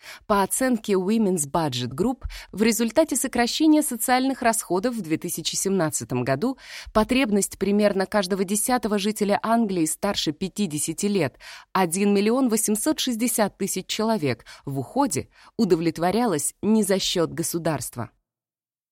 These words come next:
Women's Budget Group — независимая сеть, включающая ведущих ученых, экспертов в области политики и представителей бизнеса,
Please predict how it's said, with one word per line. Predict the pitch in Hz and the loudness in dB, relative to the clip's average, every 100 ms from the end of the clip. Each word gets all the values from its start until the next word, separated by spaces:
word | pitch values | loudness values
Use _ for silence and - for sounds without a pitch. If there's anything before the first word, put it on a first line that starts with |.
| - 220 | -10 -6
Women's | 453 440 156 156 143 | -2 0 2 4 2
Budget | 151 139 117 127 | 0 -2 -4 -6
Group — | 143 262 285 - - - | -2 -2 -2 -12 -12 -4
независимая | 226 214 247 320 294 285 269 | 0 2 2 2 2 2 0
сеть, | - 190 - | 0 -2 -2
включающая | - 285 190 226 190 - 190 | -6 -4 -2 0 0 0 -2
ведущих | 190 202 175 - 135 - | -2 -4 -4 -4 -8 -8
ученых, | 139 - 165 240 240 - | -8 -2 0 0 -4 -8
экспертов | 220 - 311 311 254 - | -8 -4 -2 -2 -4 -2
в | 240 | -2
области | 202 220 - 214 | -2 -4 -6 -6
политики | - 165 156 185 277 277 | -2 0 0 -4 -8 -8
и | 262 | -8
представителей | 233 - - 196 175 - 120 117 | -8 -6 -2 -2 -2 -8 -10 -10
бизнеса, | 208 220 156 - 123 | -8 -6 -4 -2 -4